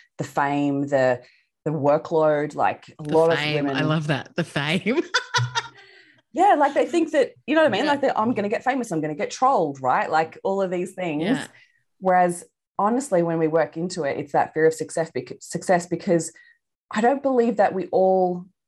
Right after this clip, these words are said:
Speaker 1: understand what we're truly capable of.
Speaker 2: Mm.
Speaker 1: And I feel like we, if we get a glimpse of that, it can be scary because it is the unknown if we've never done it before, or if we don't have a representation of it in our world,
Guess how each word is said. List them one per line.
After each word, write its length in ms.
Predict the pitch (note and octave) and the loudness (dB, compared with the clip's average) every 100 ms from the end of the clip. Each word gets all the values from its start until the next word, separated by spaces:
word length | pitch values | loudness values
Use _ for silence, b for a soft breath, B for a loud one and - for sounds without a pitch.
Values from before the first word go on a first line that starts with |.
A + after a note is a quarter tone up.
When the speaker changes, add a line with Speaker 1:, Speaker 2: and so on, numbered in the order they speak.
| _ _ _ _ - | _ _ _ _ -4
Speaker 1:
understand 720 | F#3 F#3 F#3 - F3 E3+ E3 | -2 -2 -4 0 2 2 2
what 100 | - | 2
we're 120 | D#3+ | 2
truly 600 | D#3+ - - F#3+ D#3+ D#3 | 0 -10 -4 -2 0 0
capable 500 | D3 A#2+ B2+ - - | 0 -6 -4 -8 -4
of. 320 | G1+ - - - - D#3 | -2 -4 -10 -20 -12 -6
Speaker 2:
Mm. 280 | C#3 C3+ C#3 _ _ _ _ _ F3 | -6 -6 -12 _ _ _ _ _ -2
Speaker 1:
And 120 | E3 | -2
I 80 | E3+ | 0
feel 220 | F#3 F3 | 0 2
like 360 | D#3+ D#3+ - _ _ _ _ _ - F3 | 2 -2 -12 _ _ _ _ _ -12 -2
we, 380 | F#3+ F3+ F3 F3 - _ _ _ | 0 2 0 -2 -18 _ _ _
if 160 | G3+ G#3+ | -4 0
we 80 | C4 | 2
get 160 | B3+ | 2
a 40 | F#3+ | 2
glimpse 440 | D#3+ D#3 F3+ - | -2 -4 -4 -6
of 120 | G#3 | -2
that, 260 | G3+ A#3+ C#4 | 0 0 -2
it 100 | F3+ | -6
can 120 | F#3+ | -4
be 100 | E3+ | -4
scary 520 | E3+ - D#3 D#3+ C4 | -4 -2 2 2 0
because 320 | D#4 F#3 F3+ E3 | 0 -4 -4 -2
it 100 | D#3+ | 0
is 140 | D3 | 0
the 140 | D#3 | 0
unknown 480 | D3 C#3+ C#3+ C#3+ A3+ | 0 0 0 2 2
if 180 | G#3+ - | 0 0
we've 160 | D#3+ D3+ | -2 0
never 220 | D3 D3 | -2 0
done 220 | C#3+ D#3 | 0 0
it 60 | E3 | -2
before, 500 | G#3 A#3 B3+ D#4 D#4+ b b b | -2 2 4 4 -2 b b b
or 140 | G3+ G3 | 0 0
if 120 | F#3+ | 0
we 80 | G#3 | -4
don't 200 | G3+ G#3 | -4 -2
have 120 | A#3+ | -2
a 60 | |
representation 840 | G3+ F#3 F#3+ E3+ E3+ - D#3+ - E3+ | 0 -2 -2 -4 -4 -4 -4 -2 -2
of 120 | D#3 | 0
it 100 | - | 0
in 120 | D#3 | 0
our 100 | C#3+ | 0
world, 460 | C#3 C3+ E3+ C#4 | 2 2 2 2